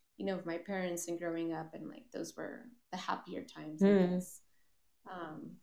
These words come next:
Speaker 1: so I was like, "Okay, this is what I've been missing," because it was, it was, like, something that just filled me up, and I'm like, "This is it."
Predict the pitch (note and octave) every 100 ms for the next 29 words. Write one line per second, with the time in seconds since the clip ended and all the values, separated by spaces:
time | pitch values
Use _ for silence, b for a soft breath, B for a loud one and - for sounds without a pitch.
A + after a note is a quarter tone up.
0 | - - _ _ _ - - G3+ F#3+ F#3+
1 | F#3 F#3+ G3+ F#3+ F#3 G3+ G3+ - F#3+ F3
2 | E3+ F3 A3 - - - F#3+ - F#3 F3+
3 | E3+ - F#3 - - - F#3 F3+ E3+ F3
4 | E3+ E3+ D#3+ D#3+ D#3+ - E3+ E3 E3 E3
5 | E3+ E3 D#3 D#3+ - D#3+ - - E3 -
6 | - - -